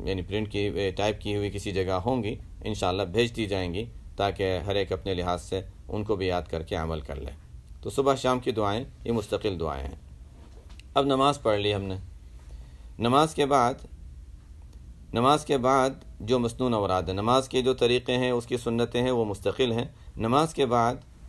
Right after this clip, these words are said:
جو طریقہ ہے، وہ ہے کہ سلام پھیرنے کے بعد، جیسے ہی سلام پھیر لیا، اس کے بعد مسنون طریقہ یہ ہے کہ تین مرتبہ استغفار پڑھا جائے، استغفر اللہ، استغفر اللہ،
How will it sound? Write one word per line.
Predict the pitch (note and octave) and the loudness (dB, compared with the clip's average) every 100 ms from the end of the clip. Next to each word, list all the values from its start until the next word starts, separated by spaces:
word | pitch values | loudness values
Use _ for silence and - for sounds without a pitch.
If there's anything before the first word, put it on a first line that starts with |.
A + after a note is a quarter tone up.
| - - | -18 -12
جو | F#2+ A#2+ | -2 0
طریقہ | A#2 A2+ C3+ C3 | 2 2 2 2
ہے، | A#2 A#2+ | 2 2
وہ | A#2+ | 2
ہے | C3 | 0
کہ | C3 | -2
سلام | A#2+ A2 C3 D3 | -2 2 2 0
پھیرنے | C3 A#2 A#2+ | 0 2 2
کے | A#2+ G#2 | 0 -2
بعد، | G2 G2+ C3 - - - - | 2 0 0 -8 -20 -20 -10
جیسے | F2+ G#2 B2+ | -4 0 2
ہی | C#3 | 0
سلام | - A#2+ B2 | 2 2 2
پھیر | A#2 A#2 C3 | 2 2 2
لیا، | G#2+ F#2+ G#2+ - - - | 2 0 -2 -8 -16 -4
اس | C#3 | -4
کے | B2+ | 0
بعد | A#2+ B2+ | 4 6
مسنون | A2 G#2 G#2 C#3+ | 4 -4 -2 -2
طریقہ | C#3 A#2+ A#2 B2 | 2 0 0 0
یہ | A2+ G#2+ | 0 2
ہے | A#2+ | 0
کہ | - A#2 | -2 -4
تین | - B2+ A#2+ | 0 0 2
مرتبہ | G#2 A#2 A#2 | 0 0 0
استغفار | G#2 - - - F2 | -2 -2 -6 0 0
پڑھا | - D#2+ D#2 | 0 -2 -2
جائے، | D2+ C2 | -4 -6
استغفر | G2+ - A#2+ - G#2 | -6 -2 -4 -2 -6
اللہ، | G2 F2+ F#2+ - - - - - | -4 -2 -2 -4 -16 -18 -18 -8
استغفر | - - B2 A#2+ - | -8 0 0 0 -2
اللہ، | G2+ F#2 F#2+ | -2 0 -2